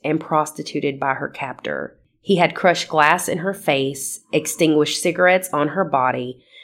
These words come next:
and poured boiling water over her.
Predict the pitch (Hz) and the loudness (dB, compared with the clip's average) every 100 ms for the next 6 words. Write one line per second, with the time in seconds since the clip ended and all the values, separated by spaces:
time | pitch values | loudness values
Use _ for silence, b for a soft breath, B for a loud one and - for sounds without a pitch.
0 | B - 160 - 185 170 - 165 160 175 | B -2 -2 0 0 0 2 4 4 2
1 | 175 156 143 139 139 - 127 - - - | 0 0 0 0 -2 -4 -4 -6 -6 -6
2 | - - | -8 -10